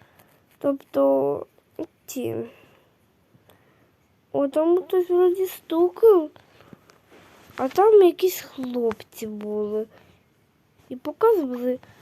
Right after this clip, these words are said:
язик, некультурні. Так?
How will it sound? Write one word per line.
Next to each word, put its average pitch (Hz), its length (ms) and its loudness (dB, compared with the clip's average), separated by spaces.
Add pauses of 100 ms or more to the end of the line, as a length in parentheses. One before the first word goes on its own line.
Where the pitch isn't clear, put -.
(380)
язик, 233 580 0 (180)
некультурні. 233 1300 -4 (1700)
Так? 240 580 -2